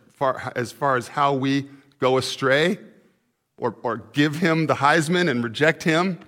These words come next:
It's not our favorite topic, but, but if we don't grapple a bit with this, if we don't reckon with our need for God,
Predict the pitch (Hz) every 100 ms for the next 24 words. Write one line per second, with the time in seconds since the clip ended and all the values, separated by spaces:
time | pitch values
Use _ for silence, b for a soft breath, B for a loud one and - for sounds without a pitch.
0 | - _ _ _ _ _ _ _ _ _
1 | _ _ _ _ - - _ - 175 175
2 | - 180 185 180 175 240 - - 147 131
3 | - B B B B B B 147 - 156
4 | 208 220 143 170 202 196 160 113 147 143
5 | 135 131 135 131 143 135 143 175 165 143
6 | 180 190 165 147 139 147 160 135 156 196
7 | 202 - 123 165 135 113 120 175